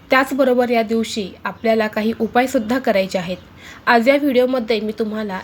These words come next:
एक अतिशय महत्त्वाचा प्रभावी उपाय सांगणार आहे. आपल्याला तुळशीला अशी एक वस्तू ही अर्पण करायची आहे. ही वस्तू अर्पण केल्यामुळे सात पिढ्यांचं दारिद्र्य हे नष्ट होईल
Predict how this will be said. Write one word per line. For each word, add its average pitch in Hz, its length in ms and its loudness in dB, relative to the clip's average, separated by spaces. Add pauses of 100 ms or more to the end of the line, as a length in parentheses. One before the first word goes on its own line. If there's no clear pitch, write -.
एक - 260 -6
अतिशय 277 400 2
महत्त्वाचा 233 580 0
प्रभावी 214 500 -2
उपाय 226 280 2
सांगणार 196 340 -6
आहे. 185 200 -8 (540)
आपल्याला 269 360 4
तुळशीला 233 560 0 (100)
अशी 233 300 -2
एक 254 160 -2
वस्तू 254 420 0
ही 226 140 -8
अर्पण 226 340 0
करायची 202 400 0
आहे. 185 180 -6 (580)
ही 285 120 6
वस्तू 269 400 2
अर्पण 247 400 0
केल्यामुळे 240 440 0
सात 254 420 -2
पिढ्यांचं 254 420 0
दारिद्र्य 214 560 0
हे 233 100 2
नष्ट 208 360 0
होईल 196 240 -4